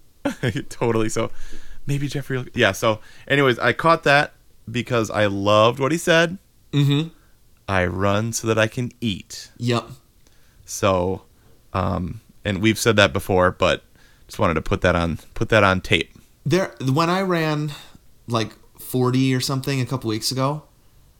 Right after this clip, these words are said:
Speaker 2: I c-, I
Speaker 1: Yep.
Speaker 2: couldn't eat enough.
Speaker 1: That's awesome.
Speaker 2: We're at that, we're at that place right now where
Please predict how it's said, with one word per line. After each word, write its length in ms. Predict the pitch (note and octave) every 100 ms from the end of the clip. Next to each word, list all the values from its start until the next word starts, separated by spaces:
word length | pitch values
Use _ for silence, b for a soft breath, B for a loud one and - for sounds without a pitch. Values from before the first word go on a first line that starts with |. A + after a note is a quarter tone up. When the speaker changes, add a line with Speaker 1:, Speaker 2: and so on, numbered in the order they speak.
| _ _
Speaker 2:
I 80 | C#3+ C3+
c-, 120 | E3
I 80 | D3
Speaker 1:
Yep. 80 | C#3
Speaker 2:
couldn't 260 | - D3+ C#3
eat 100 | B2
enough. 500 | A2+ D#3+ - - - _ _ _ _ _ _ _
Speaker 1:
That's 240 | - F2+ -
awesome. 400 | E2+ - - -
Speaker 2:
We're 160 | B2+ C#3
at 160 | C#3+
that, 220 | C#3+ C3+ C3+
we're 300 | C3 B2 C3+
at 180 | C3
that 180 | C3 A#2
place 320 | - C3+ B2 -
right 160 | A2
now 220 | G#2+ G2+ G#2+
where 400 | G2 F#2 A2+